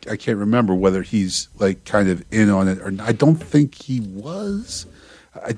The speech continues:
I think the group has been keeping him isolated from,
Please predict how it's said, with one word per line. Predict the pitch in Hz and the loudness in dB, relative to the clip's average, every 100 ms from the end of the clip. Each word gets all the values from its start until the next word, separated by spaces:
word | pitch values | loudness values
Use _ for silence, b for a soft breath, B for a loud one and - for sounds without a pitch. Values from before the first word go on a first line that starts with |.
| - | 0
I | 135 | 0
think | - 151 151 | 4 2 4
the | 117 | 0
group | 92 104 139 147 | 2 4 4 4
has | 120 98 | -2 -4
been | 123 104 | -4 -4
keeping | - 139 131 120 | -2 -2 0 0
him | 120 110 104 92 _ _ _ _ _ _ _ _ _ | 0 0 -2 -8 _ _ _ _ _ _ _ _ _
isolated | - 127 - 156 156 165 170 156 | -2 -2 0 0 4 4 4 2
from, | - 127 127 120 117 101 | -2 0 2 0 -2 -6